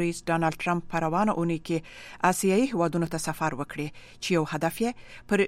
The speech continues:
شمالي کوریا د فشارونو زیاتول دي. نور تفصیل په دې راپور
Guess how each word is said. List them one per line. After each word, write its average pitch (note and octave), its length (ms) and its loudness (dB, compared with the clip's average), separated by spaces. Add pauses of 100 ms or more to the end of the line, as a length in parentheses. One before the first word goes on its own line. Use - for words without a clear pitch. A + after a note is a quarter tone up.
شمالي G#3 280 4
کوریا F#3+ 440 4
د F3 180 -2
فشارونو D#3+ 520 -2 (100)
زیاتول C#3 480 -4
دي. G#2+ 80 -8 (420)
نور E3 160 0 (120)
تفصیل F#3+ 320 -4 (400)
په D#3+ 80 -6
دې D#3 180 -2
راپور - 180 -8